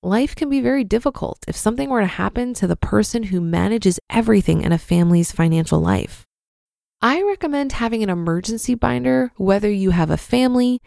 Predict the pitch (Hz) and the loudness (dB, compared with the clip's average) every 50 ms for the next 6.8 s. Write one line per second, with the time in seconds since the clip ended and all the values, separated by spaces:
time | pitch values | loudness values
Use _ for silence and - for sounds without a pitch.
0 | _ _ - - - 240 262 262 - - - 214 208 208 - 214 214 214 208 - | _ _ -10 -4 -2 0 0 0 0 0 2 2 2 2 2 -2 -4 -4 -6 -10
1 | - _ - 208 220 233 247 262 262 262 - - 220 214 - - - 226 233 247 | -10 _ 2 4 6 6 6 6 6 4 4 2 0 0 -2 -2 -4 -4 -2 0
2 | 202 - - - _ _ _ _ _ _ _ _ _ _ _ - 269 269 - 302 | -2 -2 -2 -6 _ _ _ _ _ _ _ _ _ _ _ -4 -4 -4 -4 -4
3 | 175 - 269 - - 269 254 - - - 254 262 277 262 226 190 190 214 247 269 | -4 -2 -4 -2 -2 -2 -2 -2 0 0 0 2 2 0 2 2 2 4 4 4
4 | 269 240 233 240 240 - - 208 185 190 190 220 220 220 214 196 190 180 175 170 | 2 2 0 -2 -4 -4 -2 -2 0 0 0 2 4 4 4 4 4 4 2 2
5 | - - 156 156 165 208 226 220 - - 190 - - - 190 185 190 208 214 208 | 2 2 2 2 2 2 2 0 0 -2 -4 -4 -2 -2 -2 0 0 -2 -2 0
6 | 202 190 180 156 180 226 254 - - - - - - - - | 0 0 0 2 2 2 2 2 0 0 -2 -4 -6 -6 -6